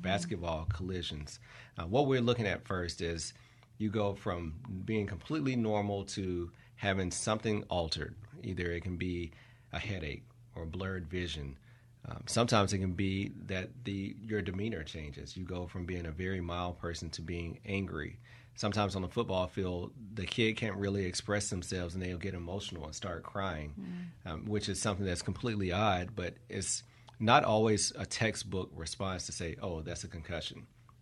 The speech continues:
Speaker 1: So anytime I said it's not just the physician or the trainer who's looking out for concussions,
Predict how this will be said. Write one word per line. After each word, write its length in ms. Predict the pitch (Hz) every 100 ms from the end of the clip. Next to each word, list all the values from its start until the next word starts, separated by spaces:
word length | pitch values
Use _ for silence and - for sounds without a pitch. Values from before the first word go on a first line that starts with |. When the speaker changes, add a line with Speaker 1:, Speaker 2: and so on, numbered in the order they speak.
| - - - -
Speaker 1:
So 320 | - 90 82 - - -
anytime 560 | 139 143 131 120 113 -
I 120 | 98
said 280 | - 101 92
it's 340 | - 110 92
not 220 | 120 123
just 200 | 107 98
the 60 | 92
physician 500 | 90 82 95 - 85
or 200 | 85 85
the 100 | 80
trainer 440 | - 110 123 104 85
who's 280 | 90 85 92
looking 240 | 87 90
out 200 | 101 107
for 100 | 95
concussions, 720 | 85 78 85 80 82 78 -